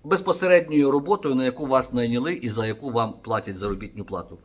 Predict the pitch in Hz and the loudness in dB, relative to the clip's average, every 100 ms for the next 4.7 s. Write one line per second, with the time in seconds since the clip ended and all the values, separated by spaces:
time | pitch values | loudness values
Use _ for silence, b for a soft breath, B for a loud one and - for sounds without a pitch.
0 | B B B B - 139 175 170 151 139 | B B B B -8 0 2 4 2 0
1 | - _ - 143 135 131 127 113 123 120 | -2 _ -6 -2 -2 -4 -8 -8 -8 -6
2 | 120 117 110 107 110 110 110 104 101 101 | -6 -8 -10 -10 -8 -4 -2 -2 -6 -8
3 | 95 - 104 104 95 101 104 - 98 117 | -6 -6 -6 -8 -8 -4 -6 -6 -8 -6
4 | 107 107 107 107 139 127 | -6 -6 -6 -4 -2 -2